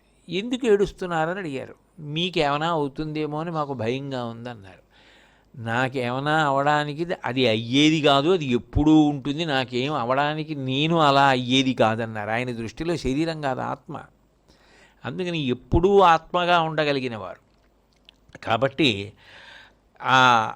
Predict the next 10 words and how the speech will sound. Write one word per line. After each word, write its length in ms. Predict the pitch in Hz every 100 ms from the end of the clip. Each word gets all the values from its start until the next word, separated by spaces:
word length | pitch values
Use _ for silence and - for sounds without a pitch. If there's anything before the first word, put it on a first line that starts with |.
| -
అచలం 720 | 131 - 151 143 135 127 120
సర్వధీ 800 | 117 - 123 135 156 113 165 180 254
సాక్షిభూతం, 1500 | - 110 127 - - - 151 123 135 127 - 113 110 101 101 95 - _
అన్నిటికీ 920 | 117 139 147 147 143 139 135 139 160
ఆత్మగా 720 | 135 123 127 _ 143 127 135
సాక్షిగా 1080 | 139 - 117 131 131 _ - - 139 131 127
ఉండగలిగినటువంటి 1160 | 127 123 120 117 117 117 110 110 107 113 120 135
లక్షణమున్నవారు. 1080 | - - 113 110 107 107 101 95 92 85 - _ -
అవి 180 | 131 170
నిజానికి 920 | 117 104 123 165 170 151 131 143 156